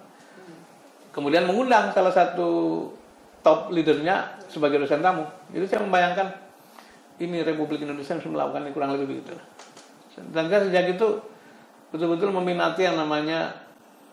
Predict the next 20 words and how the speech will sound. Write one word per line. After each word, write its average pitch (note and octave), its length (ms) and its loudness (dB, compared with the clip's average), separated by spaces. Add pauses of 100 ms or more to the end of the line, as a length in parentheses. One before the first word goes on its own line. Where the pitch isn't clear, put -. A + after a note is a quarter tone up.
eh, C#3+ 640 -2 (320)
pengembangan C3 400 -2
organisasi A#2+ 560 -6 (240)
atau - 160 -12
perubahan. B2+ 480 -10 (2250)
Nah, C3+ 80 -6
maka C3 240 -2
sembilan C#3 240 0
puluh C3+ 160 -2
empat D#3 160 2
selesai D#3 320 -2
dan C3 160 -2
pulanglah C3+ 400 -6
saya, C3+ 240 -4
dan C3 160 -8 (800)
saya C#3 240 -8
diajak C3+ 1120 -8
oleh C#3 160 0
teman-teman C#3 480 -8 (240)
ada C3 480 -10